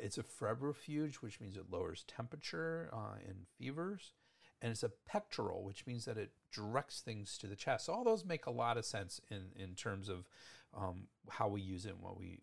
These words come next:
we use it for in terms of Chinese medicine. So another source, uh, just looking on the, uh, online, agrees with these Western uses.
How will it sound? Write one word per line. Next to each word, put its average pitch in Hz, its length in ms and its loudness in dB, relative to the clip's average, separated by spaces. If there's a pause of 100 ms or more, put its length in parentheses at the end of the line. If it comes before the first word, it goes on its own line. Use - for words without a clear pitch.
(100)
we 95 80 -6
use 87 200 -2
it 82 80 -8
for 87 200 -6
in 85 80 -8
terms 90 320 -10
of 92 120 -12
Chinese 90 380 -12
medicine. 92 440 -8 (340)
So 98 220 -6 (840)
another 120 280 6
source, 117 440 6 (480)
uh, 95 160 2
just 95 240 -2
looking 101 220 0
on 92 100 0
the, 87 160 -6 (120)
uh, 98 120 -4 (100)
online, 110 520 4 (300)
agrees 110 540 4
with 95 160 -4
these 95 180 0
Western 82 460 -2
uses. 82 640 -8